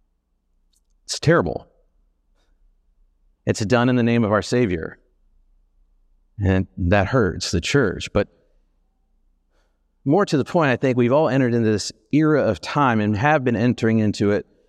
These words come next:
for about a hundred years. It was really pronounced in the sixties, and it's coming in full now, and it's called the age of secularity. And in the age of secularity,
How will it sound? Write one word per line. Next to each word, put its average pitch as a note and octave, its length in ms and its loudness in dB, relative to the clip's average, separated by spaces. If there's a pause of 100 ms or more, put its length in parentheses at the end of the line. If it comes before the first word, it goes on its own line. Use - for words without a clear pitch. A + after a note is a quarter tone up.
(120)
for C3 140 0
about A2+ 200 0
a A2 60 2
hundred A#2+ 420 0
years. G#2 380 2
It G#2+ 100 0
was A2 140 0
really D#3 220 2
pronounced B2 440 -2
in A#2 80 2
the G2+ 80 2
sixties, A2 480 0
and G#2 80 2
it's F#2 140 -4
coming B2+ 380 0 (540)
in G#2+ 300 0
full A2 480 0
now, G2 300 2
and F#2+ 100 0
it's - 80 -16
called A#2 240 0
the G#2 80 0
age G#2 220 -2
of G2 100 -4
secularity. G2+ 800 0
And G2+ 100 0
in C#3+ 100 0
the C3+ 160 0
age B2+ 240 0
of A2+ 80 -2
secularity, A2 840 0